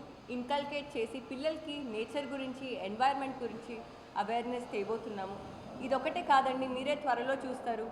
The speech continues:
ఈ స్కూల్ ఒకప్పుడు విఆర్ స్కూల్ ఎలా ఉండేది, ఇప్పుడు ఎలా ఉండేది, ఇప్పటికే మీకు కంపారిజన్ వచ్చింది.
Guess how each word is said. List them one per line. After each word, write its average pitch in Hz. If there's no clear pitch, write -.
ఈ 262
స్కూల్ 311
ఒకప్పుడు 285
విఆర్ 285
స్కూల్ 302
ఎలా 220
ఉండేది, 240
ఇప్పుడు 320
ఎలా 247
ఉండేది, 214
ఇప్పటికే 269
మీకు 294
కంపారిజన్ 226
వచ్చింది. 208